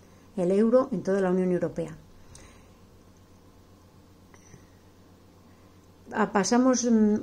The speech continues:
eh, a una época de recesión que tiene lugar desde mediados de mil novecientos noventa y dos a,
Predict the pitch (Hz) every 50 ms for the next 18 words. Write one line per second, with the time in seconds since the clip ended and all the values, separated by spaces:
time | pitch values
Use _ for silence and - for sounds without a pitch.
0 | - - 226 196 196 190 185 185 190 185 185 185 180 180 175 175 170 170 - -
1 | - - - - - - - - - - 196 196 214 226 233 226 220 220 220 214
2 | - 196 175 175 180 180 180 175 - 190 175 - - - 240 247 269 294 349 -
3 | - - - - - - - - - - - - - - - - - - - -
4 | 190 - - 220 220 226 220 214 214 214 240 226 208 185 170 156 175 165 170 170
5 | 165 180 196 202 208 196 196 180 165 139 - 277 262 190 175 180 180 202 208 214
6 | 208 190 190 - 202 185 190 170 190 185 185 202 226 233 226 233 240 226 233 247
7 | 269 269 - - - - - - - - - - - - - - - - - -
8 | - - - - - - 208 226 233 240 254 262 285